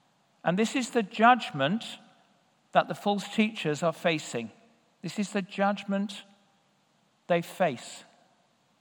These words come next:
Because they are m-, spreading these lies about Jesus.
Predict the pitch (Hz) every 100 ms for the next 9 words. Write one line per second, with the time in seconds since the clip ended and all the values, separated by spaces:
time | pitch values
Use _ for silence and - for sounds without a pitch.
0 | _ _ _ _ _ _ _ _ - -
1 | 190 202 185 180 180 - - 185 - -
2 | - 214 220 220 220 220 220 196 214 208
3 | 170 131 139 170 180 175 175 165 185 160
4 | 127 - - -